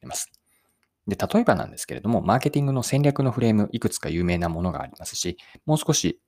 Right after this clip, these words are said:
広げていくと、ビジネスモデルのフレームもそうですね。あるいは、えっと、キューセグマップと言われている手法であったり、まあ、エヌワン分析ですね。一人の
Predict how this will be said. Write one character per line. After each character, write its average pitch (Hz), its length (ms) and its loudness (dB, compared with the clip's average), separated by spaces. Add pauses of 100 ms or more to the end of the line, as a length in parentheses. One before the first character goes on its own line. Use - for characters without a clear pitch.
(140)
広 - 260 0
げ 92 100 2
て 85 100 0
い 80 60 -4
く - 80 -20
と、 98 140 2
ビ 90 140 -2
ジ 110 80 2
ネ 143 100 6
ス 165 140 2
モ 170 100 6
デ 143 120 4
ル 85 80 -2
の - 80 -12
フ - 100 -6
レ 90 80 2
ー 85 60 0
ム 85 200 -2 (440)
も 98 160 -2
そ - 160 -2
う - 40 -6
で - 80 -18
す - 120 -6
ね。 - 140 -2 (1300)
あ 131 80 6
る 180 100 6
い 165 60 6
は、 87 340 2
え 95 60 -2
っ - 140 -12
と、 80 340 -4
キ - 120 4
ュ - 20 4
ー - 20 2
セ 160 120 6
グ 151 100 2
マ 135 100 6
ッ - 80 -4
プ - 120 -4
と - 120 -6
言 82 80 0
わ 85 80 2
れ 80 80 0
て - 120 -6
い 82 60 0
る 80 80 -2
手 - 160 -2
法 92 160 -2
で 87 100 -2
あ 82 40 -4
っ - 80 -12
た - 120 -8
り、 87 140 -2 (260)
ま 92 80 2
あ、 - 20 6
エ 95 40 6
ヌ 113 100 6
ワ 139 100 6
ン 139 80 4
分 151 100 4
析 - 280 -4
で - 60 -14
す - 120 -6
ね。 120 100 -2 (260)
一 - 180 0
人 127 120 4
の - 160 -2